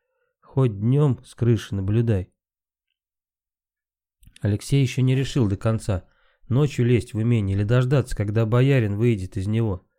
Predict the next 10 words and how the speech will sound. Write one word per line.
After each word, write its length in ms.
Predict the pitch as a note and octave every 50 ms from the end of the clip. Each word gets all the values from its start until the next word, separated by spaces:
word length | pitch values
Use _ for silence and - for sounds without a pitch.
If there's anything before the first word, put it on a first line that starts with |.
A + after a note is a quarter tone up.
| _ _ _ _ _ _ _ _ _ _ _ -
К 80 | -
тому 340 | - - G#2+ A#2+ C3+ D3 D3
же 160 | B2+ B2 A2+ - - _ -
постоялому 600 | - - - - B2 B2 C3+ C3 B2 A#2+ A#2 A#2+
двору 420 | A2 A2+ A#2 A#2+ B2+ C3 D#3+ E3 C3+
или 140 | G#2+ G2+ G2
в 40 |
стольный 360 | - - - C3+ B2+ A#2+ A#2 A2
град 340 | G#2+ A2+ C3 C3 B2+ -
Владимир, 560 | B2 A#2+ B2+ B2 B2 C3+ A#2+ G2 F2+ F2 -